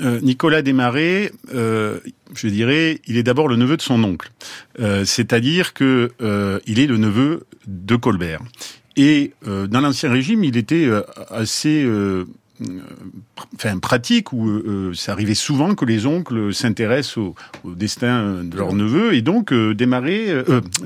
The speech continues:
Colbert va appeler Desmarais, euh, très jeune, en mille six cent soixante-trois, euh, mille six cent soixante-quatre, hein. Lui dit mille six cent soixante-quatre dans la mémoire, mais je pense, euh, il a quand même un acquis comptant pour mille six cent soixante-trois, donc je dirais plutôt mille six cent soixante-trois. Il arrive auprès de Colbert et il travaille dans, dans ses bureaux. Comme commis, c'est vraiment, euh,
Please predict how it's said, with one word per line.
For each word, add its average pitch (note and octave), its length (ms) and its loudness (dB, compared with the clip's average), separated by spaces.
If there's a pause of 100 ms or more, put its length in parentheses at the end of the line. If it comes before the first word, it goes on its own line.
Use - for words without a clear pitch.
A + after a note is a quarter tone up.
(100)
Colbert D3+ 300 2
va C3 80 2
appeler A#2 220 -2
Desmarais, A#2+ 440 2
euh, A#2+ 140 0
très A2 260 0
jeune, B2 440 0 (300)
en G#2+ 80 -4
mille A#2 140 0
six B2+ 160 -4
cent B2 180 -2
soixante-trois, A#2+ 840 -2
euh, G#2+ 100 -2
mille G#2 200 0
six - 120 -10
cent A#2 140 -6
soixante-quatre, A2 580 -6
hein. E2 180 -12 (400)
Lui A2 200 0
dit A#2+ 100 2
mille A2+ 100 4
six G#2 140 -8
cent A#2+ 140 -4
soixante-quatre A2 460 -2
dans G#2 100 -2
la G#2 60 0
mémoire, A#2 340 0
mais G2 80 -4
je - 60 -12
pense, G#2 180 -4
euh, F2+ 220 -8
il G#2 140 -8
a G2 60 -2
quand G#2+ 140 -2
même G#2+ 120 2
un A2 40 0
acquis G#2+ 180 -4
comptant G#2 260 -4
pour G2+ 140 -6
mille G2 100 -4
six - 120 -10
cent G#2 140 -4
soixante-trois, A#2 440 -4
donc G#2 120 -2
je F#2+ 40 -6
dirais G2+ 160 -2
plutôt A2 240 -6
mille G#2+ 140 0
six A2 100 -6
cent G#2 160 -6
soixante-trois. G#2+ 540 -2
Il A#2 100 -2
arrive C3+ 240 -2
auprès B2 240 -2
de A#2 40 -8
Colbert B2+ 360 0
et E3+ 60 -2
il A#2+ 40 -2
travaille C#3+ 300 0
dans, A2 200 -2 (320)
dans A2+ 100 -2
ses D#3+ 160 -2
bureaux. A2 260 -2 (380)
Comme G3+ 200 4
commis, C#3+ 400 2
c'est - 160 -6
vraiment, E3+ 400 2
euh, A2+ 220 0